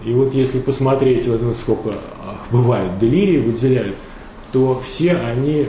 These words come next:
очень, м, почти практически все они оказываются не делирием. Мне особенно вот нравится, например, это я вот ска-, скачал из интернета, двадцать семь вариантов делирия, да? Но мне особенно нравится вот этот, например, делирий без делирия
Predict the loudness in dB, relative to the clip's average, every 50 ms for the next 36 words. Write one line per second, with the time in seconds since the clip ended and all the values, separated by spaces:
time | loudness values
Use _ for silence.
0 | 0 0 0 0 0 -2 -2 -4 -2 -2 -4 -6 -6 -10 -12 -8 -6 -4 -2 0
1 | 0 -2 -2 -2 -2 0 0 0 0 -2 -4 -6 -6 -6 -4 -6 -6 -6 -4 -2
2 | 0 0 0 0 2 2 2 0 0 -2 -6 -12 -16 -16 -16 -16 -14 -12 -8 -6
3 | -6 0 2 2 2 4 4 4 4 4 4 2 2 2 2 4 4 4 4 4
4 | 4 4 4 4 4 4 4 2 2 0 -2 -4 -8 -12 -12 -2 0 2 2 4
5 | 4 4 2 2 4 2 2 4 4 2 2 2 2 4 4 2 2 0 -2 -2
6 | -2 -2 0 0 0 2 2 0 0 0 0 2 2 2 0 -2 -4 -4 -4 -2
7 | 0 0 2 2 4 2 2 2 0 -2 0 0 2 2 2 0 0 0 2 2
8 | 2 2 0 -2 0 2 2 2 4 4 4 4 4 4 2 0 -2 -4 -8 -12
9 | -14 -14 -8 0 2 2 4 4 2 2 0 -2 -2 -2 -2 -2 -4 -8 -14 -16
10 | -10 -2 0 2 2 2 2 2 2 2 2 4 4 4 4 4 2 2 2 0
11 | -2 -2 0 0 -2 -2 -4 -6 -10 -8 -8 -8 -8 -10 -12 -16 -18 -18 -18 -18
12 | -12 -2 2 2 4 4 4 4 2 2 2 2 2 2 2 2 2 2 2 0
13 | 0 -2 -4 -8